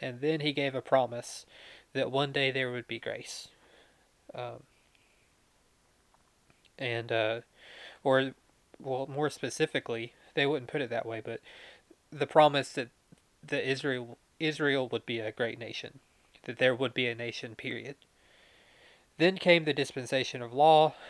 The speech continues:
So this is when God expected them to adhere to the Mosaic law, uh, that you see in Exodus and Deuteronomy. Now this is really important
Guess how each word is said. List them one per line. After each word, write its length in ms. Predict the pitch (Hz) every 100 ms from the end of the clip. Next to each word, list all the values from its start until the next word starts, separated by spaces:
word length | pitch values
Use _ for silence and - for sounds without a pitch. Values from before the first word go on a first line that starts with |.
| -
So 220 | - 135 120
this 220 | 135 -
is 160 | 131
when 160 | 123 120
God 360 | 131 123 120 - -
expected 800 | 120 - - 156 139 - 135 135 _ - - - - -
them 540 | 147 123 135 139 131 131
to 480 | - 139 127 123 131
adhere 500 | 117 - - 175 165
to 120 | 160 139
the 80 |
Mosaic 420 | 127 127 127 123 -
law, 380 | 170 165 160 - _ _ _ -
uh, 200 | 123 113
that 180 | 120 -
you 80 | 135
see 260 | - 135 131
in 200 | 127 135 _ - - - _ _
Exodus 600 | 127 123 - 139 135 -
and 100 | 131
Deuteronomy. 640 | 123 123 127 131 131 135 - _ _ _ _ _ _ _ _ _ _ 330
Now 140 | 139
this 220 | 139 185 196
is 180 | 160
really 260 | 139 147 139
important 460 | 120 - 117 107